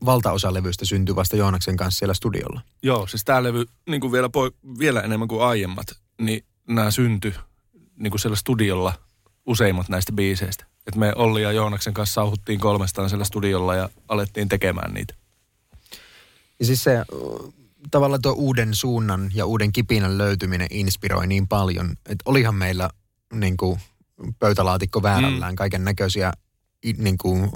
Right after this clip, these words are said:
Speaker 1: raakileita ja aihioita ja ideoita ja demoja, mutta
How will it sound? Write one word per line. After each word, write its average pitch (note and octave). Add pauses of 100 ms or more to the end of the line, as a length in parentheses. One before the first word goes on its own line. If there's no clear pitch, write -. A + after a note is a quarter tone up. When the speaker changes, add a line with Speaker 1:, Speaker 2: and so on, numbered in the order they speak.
Speaker 1:
raakileita F#2
ja F#2 (100)
aihioita F#2
ja F2+ (500)
ideoita F#2+
ja F2+
demoja, F#2
mutta F#2